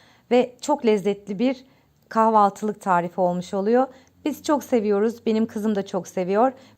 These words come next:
Ve çocuklarınız yumurtayı yemiyorsa bu şekilde yumurta yedirmiş olursunuz. Benim bu ölçülerim dört büyük dilime tam eşit bir şekilde geliyor. Hiçbir şekilde,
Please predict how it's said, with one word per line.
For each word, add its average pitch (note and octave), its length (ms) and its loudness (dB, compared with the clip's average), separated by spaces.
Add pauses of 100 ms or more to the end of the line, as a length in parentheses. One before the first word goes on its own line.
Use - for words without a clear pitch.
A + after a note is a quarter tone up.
(320)
Ve A3 140 0
çocuklarınız G#3 680 -2
yumurtayı A3 460 0
yemiyorsa A#3+ 680 2 (340)
bu C4+ 80 0
şekilde A3+ 680 0
yumurta G#3+ 380 -2
yedirmiş G3 540 0
olursunuz. G3 880 -6 (1200)
Benim C#4+ 300 2
bu D4 180 6
ölçülerim A3+ 600 2 (340)
dört C#4+ 320 2
büyük A3 360 -4 (120)
dilime A3+ 480 2 (380)
tam D4 180 4
eşit B3 320 -2
bir - 40 -16
şekilde F3+ 380 -6
geliyor. G#3+ 500 0
Hiçbir - 300 -6
şekilde, A3 400 0